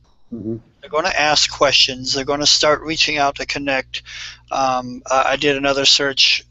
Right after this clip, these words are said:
Speaker 2: uh, about schools. You know, maybe I've been told by somebody, "You want to go and make sure you buy a house near Liga-, Ligonor High School. It's rated nine on Great Schools." So I go and I change my search,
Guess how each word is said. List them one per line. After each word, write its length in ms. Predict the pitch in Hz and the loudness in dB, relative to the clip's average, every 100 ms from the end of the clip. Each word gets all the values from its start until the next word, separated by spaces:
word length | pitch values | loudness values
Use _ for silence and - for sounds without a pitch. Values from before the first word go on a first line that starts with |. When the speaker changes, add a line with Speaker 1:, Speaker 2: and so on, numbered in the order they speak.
| - 139 | -12 -8
Speaker 2:
uh, 140 | 131 | -4
about 520 | 131 135 135 131 123 - | -4 2 4 4 2 2
schools. 640 | - 196 208 151 117 123 | 2 2 2 4 0 -4
You 100 | 143 | -4
know, 380 | 135 139 135 135 127 | 0 0 0 -6 -6
maybe 400 | 147 165 165 160 | -2 -2 2 2
I've 160 | 156 | 2
been 140 | 156 147 | 0 -4
told 280 | - 160 143 | 2 2 4
by 140 | 135 | 4
somebody, 380 | - 143 139 135 | 2 0 -6 -6
"You 160 | 143 151 | -6 -2
want 240 | 147 139 | -2 -4
to 120 | - | -8
go 440 | 139 139 135 135 123 - - - - _ | 0 4 4 2 -4 -10 -18 -18 -18 _
and 380 | - 135 131 131 - | -6 -4 -4 -8 -8
make 140 | 151 151 | -4 0
sure 200 | - 156 | 0 0
you 520 | 151 151 147 147 143 _ _ _ _ | -2 -2 -2 -4 -6 _ _ _ _
buy 220 | 139 143 | 2 4
a 80 | 143 | 4
house 380 | 143 143 139 - | 2 2 2 2
near 480 | 147 139 139 135 131 _ - | 0 0 2 0 -2 _ -12
Liga-, 560 | 147 170 170 160 147 - | -2 -2 0 0 -2 -6
Ligonor 840 | 143 156 175 180 175 170 160 160 160 | -6 -2 2 2 0 0 4 4 4
High 200 | 165 143 | 2 2
School. 540 | 139 - 131 120 - _ _ _ - | 2 0 -2 -4 -10 _ _ _ -10
It's 220 | 127 - | -4 -4
rated 360 | 143 143 135 131 | 0 0 0 0
nine 300 | 139 147 147 | 0 2 0
on 140 | 143 | -4
Great 260 | 139 143 - | 0 0 2
Schools." 500 | - 151 143 139 143 | 0 2 2 4 4
So 160 | 147 | 4
I 120 | 143 | 4
go 280 | 147 156 156 | 4 4 6
and 80 | 151 | 4
I 100 | 143 | 2
change 360 | 139 160 151 139 | 0 -2 -4 -4
my 140 | 139 | 0
search, 500 | 135 170 151 - | 2 2 0 0